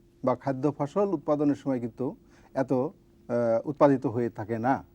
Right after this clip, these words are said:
এমত অবস্থায় আসলে, আহ, বীজের গুণাগুণ, আমি বীজ ফসল থেকে পরবর্তী মৌসুমে বপনের জন্য যে বীজটা সংগ্রহ করব, সেই বীজের কতগুলো গুণ বৈশিষ্ট্য আছে,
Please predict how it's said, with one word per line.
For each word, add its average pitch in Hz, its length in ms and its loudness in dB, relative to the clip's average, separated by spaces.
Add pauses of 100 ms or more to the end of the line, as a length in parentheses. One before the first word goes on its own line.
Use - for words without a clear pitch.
(1300)
এমত 277 220 6
অবস্থায় 214 500 2 (120)
আসলে, 208 400 0
আহ, 226 60 -8 (1500)
বীজের 165 540 6
গুণাগুণ, 160 640 4 (220)
আমি 151 200 4
বীজ 165 220 2
ফসল 220 300 -2
থেকে 135 360 0 (760)
পরবর্তী 226 480 8
মৌসুমে 208 520 0
বপনের 196 540 4
জন্য 208 420 0 (680)
যে 127 160 8
বীজটা 190 640 6 (100)
সংগ্রহ 151 460 6
করব, 123 340 4 (580)
সেই 208 380 6
বীজের 175 480 6 (220)
কতগুলো 170 340 4
গুণ 156 360 4
বৈশিষ্ট্য 175 400 4
আছে, 101 300 -2